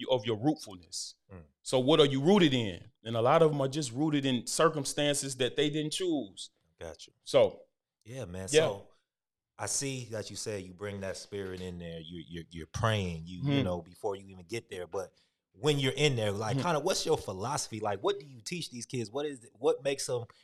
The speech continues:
Speaker 2: keep wanting more?
Speaker 1: Mm-hmm.
Speaker 2: Be-, because, you know, I know the spirit and
Speaker 1: Mm-hmm,
Speaker 2: this and
Speaker 1: mm-hmm.
Speaker 2: that, but it's gotta be some content.
Speaker 1: Oh,
Speaker 2: There's gotta
Speaker 1: it
Speaker 2: be something that's hidden them.
Speaker 1: it, it definitely goes deeper, and I think that goes along with how you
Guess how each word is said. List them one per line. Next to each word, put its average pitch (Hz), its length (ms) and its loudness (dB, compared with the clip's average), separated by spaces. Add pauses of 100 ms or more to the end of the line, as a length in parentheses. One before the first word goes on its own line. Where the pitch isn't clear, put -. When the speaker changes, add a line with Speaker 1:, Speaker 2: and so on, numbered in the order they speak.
(120)
Speaker 2:
keep 151 300 -6
wanting 113 360 0
more? 110 440 0 (140)
Speaker 1:
Mm-hmm. 139 180 4
Speaker 2:
Be-, 117 100 0 (100)
because, 131 400 6
you 131 100 -4
know, 110 120 0
I 120 100 -4
know 139 160 0
the 98 100 -6
spirit 113 460 -2
and 101 160 -4
Speaker 1:
Mm-hmm, 160 60 4
Speaker 2:
this 147 220 4
and 131 100 0
Speaker 1:
mm-hmm. 139 160 4
Speaker 2:
that, 113 240 0
but 101 160 2
it's 131 220 -2
gotta 147 280 4
be 113 120 -4
some - 160 -12
content. 131 440 -6
Speaker 1:
Oh, 185 60 8
Speaker 2:
There's 202 100 12
gotta 202 140 12
Speaker 1:
it 208 80 10
Speaker 2:
be 208 80 2
something 120 340 4
that's 110 220 -6
hidden 139 220 -8
them. 87 140 -18
Speaker 1:
it, 202 280 6
it 139 40 4
definitely 196 360 6
goes 151 340 8
deeper, 139 380 4
and 139 180 6
I 143 80 8
think 147 340 0
that 151 200 4
goes 143 260 8
along 131 460 4
with 120 160 2
how 127 160 6
you 127 180 -2